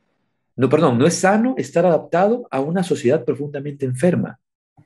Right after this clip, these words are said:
Y esto lo he mencionado en otras ocasiones. Entonces,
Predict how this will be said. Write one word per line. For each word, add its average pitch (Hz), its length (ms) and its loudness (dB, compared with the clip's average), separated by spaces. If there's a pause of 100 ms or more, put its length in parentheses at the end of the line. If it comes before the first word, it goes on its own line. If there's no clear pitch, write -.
(880)
Y - 100 4
esto 233 180 4
lo 269 60 6
he 233 40 6
mencionado 113 420 6
en 104 60 4
otras 101 200 -2
ocasiones. 131 580 2
Entonces, 185 520 2